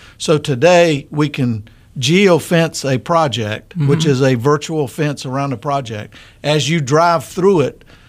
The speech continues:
Speaker 1: uh, sometime that evening when you pull up your browser, you'll get a pop-up message saying,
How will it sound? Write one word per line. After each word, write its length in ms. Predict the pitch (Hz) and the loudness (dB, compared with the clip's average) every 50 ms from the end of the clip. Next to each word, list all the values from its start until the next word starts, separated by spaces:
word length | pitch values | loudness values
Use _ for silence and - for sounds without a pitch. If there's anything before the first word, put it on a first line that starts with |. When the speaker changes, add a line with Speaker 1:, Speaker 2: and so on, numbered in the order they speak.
| _ _ - 151 | _ _ -4 0
Speaker 1:
uh, 280 | 143 139 135 135 127 | 2 2 2 2 0
sometime 540 | - - 180 165 165 135 165 170 165 160 151 | -2 0 0 0 0 0 0 0 0 2 2
that 220 | 151 156 156 147 | 2 2 2 2
evening 480 | 156 160 175 160 170 180 185 185 185 165 | 0 -2 -2 0 0 0 0 0 0 2
when 160 | 139 139 143 | 2 4 4
you 80 | 143 151 | 4 2
pull 300 | 151 - 170 165 160 160 | 2 2 2 4 4 4
up 280 | 156 156 151 156 - | 4 2 0 -2 -10
your 320 | 151 139 135 147 143 143 131 | -8 -8 -6 -2 -2 -4 -2
browser, 600 | 120 143 147 156 165 165 151 147 170 165 160 160 156 | 0 0 2 4 4 2 0 -2 -4 -4 -4 -6 -2
you'll 180 | 135 156 160 151 | -2 0 0 2
get 180 | 151 165 151 | 2 2 2
a 60 | 143 | 2
pop-up 440 | - - 170 160 156 - 156 147 143 | 0 0 -2 -2 0 0 -2 -2 0
message 460 | 135 143 156 160 156 - 127 117 - | 0 -2 -2 -2 -2 -6 -8 -8 -6
saying, 400 | - 151 135 131 131 127 123 113 | -6 -4 -2 -2 -2 -2 -2 -4